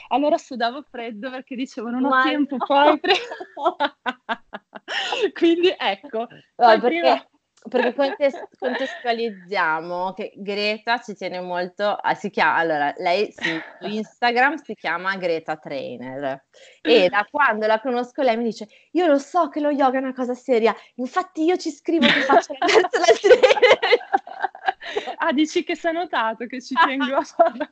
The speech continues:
Speaker 2: Sì, sì, un sacco, un sacco.
Speaker 1: Ma no, ma sai, in realtà, no, in realtà,
Speaker 2: Sì,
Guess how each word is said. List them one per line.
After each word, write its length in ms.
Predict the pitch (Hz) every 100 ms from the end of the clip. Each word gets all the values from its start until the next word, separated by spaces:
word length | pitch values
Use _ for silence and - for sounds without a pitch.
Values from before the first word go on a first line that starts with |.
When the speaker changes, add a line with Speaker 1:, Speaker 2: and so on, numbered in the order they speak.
| 339 -
Speaker 2:
Sì, 360 | 226 214 202 -
sì, 220 | - 240
un 200 | 233 247 349
sacco, 540 | 220 202 202 - - 208
un 140 | 214 196
sacco. 240 | 160 160
Speaker 1:
Ma 180 | 277 339
no, 180 | 330 311
ma 100 | 220
sai, 280 | 233 311 247
in 120 | 269 277
realtà, 640 | 294 277 - 311 381 370 -
no, 280 | 220 214 -
in 160 | 247
realtà, 880 | 240 254 240 - 302 359 294 226
Speaker 2:
Sì, 0 | -